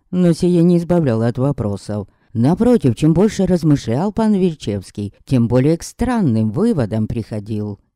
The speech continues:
Гавриил молод, сирота и круглый, что вновь же невозможно. По Ярику даже у самого пана Верчевского родня всё ж в наличии имелась,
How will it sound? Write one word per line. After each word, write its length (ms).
Гавриил 800
молод, 720
сирота 920
и 220
круглый, 800
что 260
вновь 340
же 200
невозможно. 1080
По 100
Ярику 460
даже 260
у 80
самого 460
пана 260
Верчевского 800
родня 560
всё 140
ж 60
в 40
наличии 560
имелась, 680